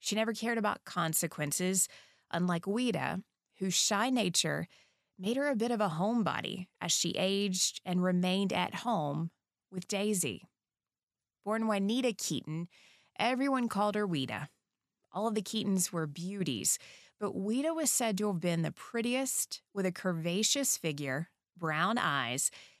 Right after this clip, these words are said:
and a fashionable brunette bobbed hairstyle. Even as the Great Depression began to affect the nation and then Laurel,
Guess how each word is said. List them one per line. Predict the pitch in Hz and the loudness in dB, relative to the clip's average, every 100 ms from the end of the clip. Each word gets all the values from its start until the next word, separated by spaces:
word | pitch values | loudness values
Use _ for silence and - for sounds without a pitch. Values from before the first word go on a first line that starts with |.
| - | -2
and | 185 | -2
a | |
fashionable | 180 - 170 185 - 214 208 208 - | 0 -2 0 0 0 0 0 -2 -4
brunette | 190 202 196 185 - | -2 2 2 0 -2
bobbed | 170 165 160 - | 0 0 -2 -4
hairstyle. | 151 151 - 139 123 98 - _ _ _ _ _ - | -4 -2 -2 -2 -2 -4 -10 _ _ _ _ _ -14
Even | 196 208 | -4 0
as | 190 | 0
the | 190 | 0
Great | 175 165 | 0 0
Depression | 175 - - 240 - 214 | -2 -6 -4 0 2 2
began | 170 170 165 160 | 2 0 -2 -2
to | 170 | -2
affect | 165 175 175 | -4 -4 -6
the | - | -2
nation | 160 165 185 - 170 151 156 - - _ - | 0 2 2 2 2 0 -4 -10 -20 _ -2
and | 170 170 | 0 2
then | 180 175 | 2 2
Laurel, | 170 208 247 175 - - | 2 2 2 2 -2 -6